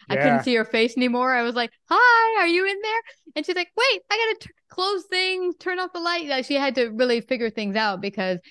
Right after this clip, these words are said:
Speaker 1: it was a different time of the day and it, it shifted the lighting if you're sitting next to a window or something.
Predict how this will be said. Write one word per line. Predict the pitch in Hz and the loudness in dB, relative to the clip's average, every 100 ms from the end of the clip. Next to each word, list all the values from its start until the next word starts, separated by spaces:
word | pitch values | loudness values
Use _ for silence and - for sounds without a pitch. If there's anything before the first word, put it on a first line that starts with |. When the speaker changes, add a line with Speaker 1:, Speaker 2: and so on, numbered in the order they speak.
| _ 226 | _ -4
Speaker 1:
it | 214 | 0
was | 208 | 2
a | 202 | 2
different | 190 233 233 208 | 2 0 0 -2
time | 214 214 | -2 -2
of | 185 | -2
the | |
day | 175 247 285 262 226 208 | -2 0 2 2 2 0
and | 196 | -2
it, | 202 | -4
it | 180 196 | -4 -6
shifted | - - 240 - 202 | -4 -2 -2 0 -2
the | |
lighting | 196 214 214 | 0 0 0
if | 214 214 | -4 -6
you're | |
sitting | 208 269 233 208 | -4 -2 0 -2
next | 185 - | -6 -6
to | 185 | -6
a | |
window | 175 196 185 160 | -2 -2 -2 -4
or | 151 | -6
something. | - 165 - - 190 | -10 -14 -14 -18 -18